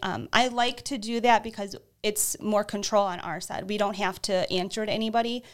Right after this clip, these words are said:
We can just service our clients and it, have that personalized relationship with them. Like, there's families that have babies and they have pregnancies. I'm dropping off, you know, baby presents 'cause they're, they're due in, like, a month. And I'm like, "Well, here's, like, a new, you know,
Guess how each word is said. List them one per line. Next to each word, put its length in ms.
We 100
can 200
just 380
service 380
our 80
clients 580
and 160
it, 60
have 220
that 160
personalized 920
relationship 680
with 120
them. 220
Like, 140
there's 280
families 420
that 100
have 160
babies 380
and 120
they 60
have 360
pregnancies. 520
I'm 160
dropping 300
off, 140
you 100
know, 100
baby 300
presents 360
'cause 120
they're, 240
they're 160
due 280
in, 80
like, 140
a 60
month. 300
And 80
I'm 80
like, 160
"Well, 80
here's, 320
like, 160
a 60
new, 420
you 120
know, 380